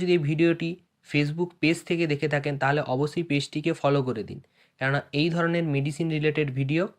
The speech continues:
পাওয়ার জন্য। তো চলুন শুরু করা যাক। এই Acilog আরডি ট্যাবলেটটি মূলত দুটি কনস্টিটিউয়েন্টস নিয়ে তৈরি, domperidone টেন এমজি আর omeprazole টোয়েন্টি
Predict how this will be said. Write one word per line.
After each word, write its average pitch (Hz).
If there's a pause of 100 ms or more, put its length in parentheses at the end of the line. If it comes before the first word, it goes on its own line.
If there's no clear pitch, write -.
পাওয়ার 117
জন্য। 98 (520)
তো - (100)
চলুন 170 (200)
শুরু 143
করা 107
যাক। 90 (1400)
এই 175 (200)
Acilog 165 (200)
আরডি 143
ট্যাবলেটটি 151 (140)
মূলত 143 (160)
দুটি 143 (120)
কনস্টিটিউয়েন্টস 156 (100)
নিয়ে 160
তৈরি, 151 (680)
domperidone 160 (200)
টেন 143 (100)
এমজি 165 (540)
আর 110 (160)
omeprazole 160 (120)
টোয়েন্টি 143